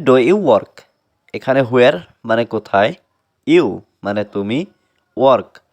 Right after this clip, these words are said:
মানে কাজ। Where do you work অর্থাৎ তুমি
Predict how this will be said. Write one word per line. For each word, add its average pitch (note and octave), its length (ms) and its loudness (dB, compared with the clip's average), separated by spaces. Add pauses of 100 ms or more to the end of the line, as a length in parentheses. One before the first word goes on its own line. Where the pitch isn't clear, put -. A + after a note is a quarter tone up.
(280)
মানে C#3 140 0 (100)
কাজ। F2+ 180 0 (960)
Where E3+ 200 2 (100)
do E3 60 4 (120)
you G#3+ 80 4 (120)
work F#2+ 240 0 (920)
অর্থাৎ A2+ 320 0 (280)
তুমি A#2+ 160 -2